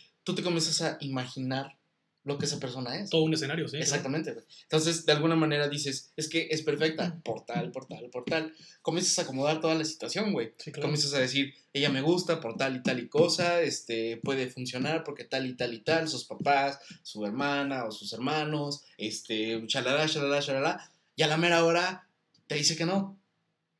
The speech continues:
Speaker 2: Ok.
Speaker 1: O no se hace, güey, y pues te, te, te jode la vida, güey. Pero te jode la vida, no es su culpa, güey. Es culpa de la expectativa
Speaker 2: Sí, de, la,
Speaker 1: que
Speaker 2: de lo que te creaste tú.
Speaker 1: Y esa es una respuesta que se le podría dar inclusive a todo este debate de quinientos días con ella, güey.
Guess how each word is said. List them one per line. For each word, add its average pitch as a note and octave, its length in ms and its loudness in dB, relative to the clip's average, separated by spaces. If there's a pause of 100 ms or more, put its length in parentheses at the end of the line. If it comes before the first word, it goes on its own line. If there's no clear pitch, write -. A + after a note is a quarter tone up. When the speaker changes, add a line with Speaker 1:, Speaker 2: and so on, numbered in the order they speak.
(200)
Speaker 2:
Ok. D3+ 120 -8
Speaker 1:
O C3+ 440 6
no D3 180 2
se E3+ 120 2
hace, F#3+ 280 4
güey, E3 340 -2 (160)
y C#3 240 -2
pues B2+ 200 -10
te, C3 280 -2 (500)
te, C#3 200 4
te - 120 -8
jode F#3 220 6
la G#3+ 80 10
vida, D#4 220 6
güey. A3 340 0 (480)
Pero A2+ 180 -4
te - 80 -14
jode C3+ 240 2
la G3 100 6
vida, C3+ 380 -2 (520)
no F#3+ 80 0
es G#3 60 2
su - 120 -8
culpa, A#3+ 300 -2
güey. A2 340 -4 (400)
Es - 140 -8
culpa F3+ 280 0
de D#4 80 -4
la - 80 -2
expectativa E3 380 -4
Speaker 2:
Sí, G#3+ 180 8
de, F3 60 10
la, C#3+ 140 6
Speaker 1:
que D3+ 80 -2
Speaker 2:
de D3 40 0
lo C#3+ 140 -2
que D3 80 -6
te C#3 140 -8
creaste C3+ 320 -2
tú. G3+ 280 -4 (100)
Speaker 1:
Y F#3+ 160 8
esa F#3+ 180 8
es G3 80 6
una F#3 180 8
respuesta D#3 400 0
que D#3 80 -6
se C#3 100 -2
le B2+ 100 2
podría B2+ 340 0
dar C#3 100 0
inclusive C3 400 -2
a B2 80 0
todo C3+ 100 -2
este B2+ 200 -6
debate A#2 320 -4
de A2+ 100 -6
quinientos A#2+ 380 -8
días G#2+ 160 -8
con G#2+ 160 -6
ella, D#3+ 180 0
güey. F#2 220 -8